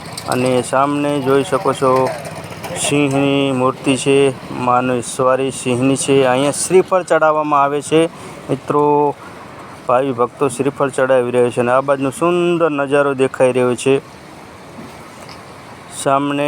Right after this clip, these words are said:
પાછળ જોઈ શકો છો, અહીંયા માતાજીને ચુંદડી ચડાવવામાં આવે છે. સામને સિંહની સવારી છે.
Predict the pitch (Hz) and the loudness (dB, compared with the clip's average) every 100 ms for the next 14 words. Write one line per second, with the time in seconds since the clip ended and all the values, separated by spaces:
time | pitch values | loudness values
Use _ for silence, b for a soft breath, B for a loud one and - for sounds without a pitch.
0 | 147 - 135 131 147 127 131 135 139 139 | -2 0 0 2 0 2 2 2 0 -2
1 | 131 131 131 127 127 123 127 123 123 123 | -2 0 0 0 0 0 0 0 -2 0
2 | 131 135 139 135 135 135 139 135 135 139 | 0 0 0 0 2 2 2 2 2 2
3 | 139 - 143 143 135 - - - - - | 0 0 2 2 -2 -16 -20 -20 -20 -20
4 | - - - - - - - - - - | -20 -20 -20 -20 -20 -20 -20 -20 -18 -20
5 | - - - 131 131 127 123 139 131 135 | -20 -12 -2 0 0 -2 -2 -2 0 0
6 | 127 - 135 135 131 | 0 0 0 2 0